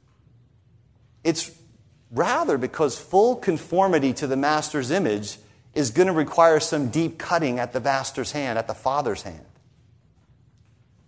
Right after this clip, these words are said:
Pruning, then, in our current state is a painful thing.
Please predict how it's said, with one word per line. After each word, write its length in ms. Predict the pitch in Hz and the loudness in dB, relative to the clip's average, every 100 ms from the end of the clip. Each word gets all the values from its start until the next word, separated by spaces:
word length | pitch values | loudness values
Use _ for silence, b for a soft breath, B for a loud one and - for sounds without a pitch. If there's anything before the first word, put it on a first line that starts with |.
| _ _ _ _ _ _ _ _ _ _ | _ _ _ _ _ _ _ _ _ _
Pruning, 600 | - 226 202 117 101 147 - - - | 0 4 4 2 -2 -10 -18 -18 -4
then, 300 | 120 113 120 | -2 0 -2
in 120 | 123 | -2
our 100 | 117 | -2
current 400 | - 160 139 117 | 0 0 0 -2
state 320 | - 131 117 | -2 0 0
is 120 | 113 | -2
a 60 | 110 | -6
painful 600 | - 139 135 113 110 95 | -8 -4 -2 -2 -4 -6
thing. 360 | - 101 76 | -4 -6 -6